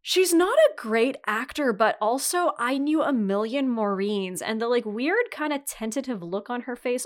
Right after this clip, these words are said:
all the time. The fact that she's a bitch, but she's also socially awkward. I, I like that. I like what she brings to it. Um,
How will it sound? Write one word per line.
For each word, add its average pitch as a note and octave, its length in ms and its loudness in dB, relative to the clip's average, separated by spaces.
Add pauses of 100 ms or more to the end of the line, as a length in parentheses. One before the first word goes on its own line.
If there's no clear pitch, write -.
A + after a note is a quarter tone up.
all G3 180 0
the A3 120 -4
time. F#3+ 440 -6 (300)
The D4 100 0
fact D4+ 280 -4
that A4+ 100 0
she's F4+ 220 -2
a B3+ 80 2
bitch, A3 400 -2
but C4 120 -2
she's G#3+ 280 -4
also G#3 300 0
socially G#3 520 -2
awkward. B3 540 0 (440)
I, D#4+ 240 0
I G#4 380 4
like G#4+ 140 0
that. G3+ 200 2
I A3 120 4
like C4+ 480 0 (140)
what G#3 280 0
she - 160 -4
brings F#3+ 400 -2
to - 160 -4
it. - 260 -6
Um, G3+ 380 0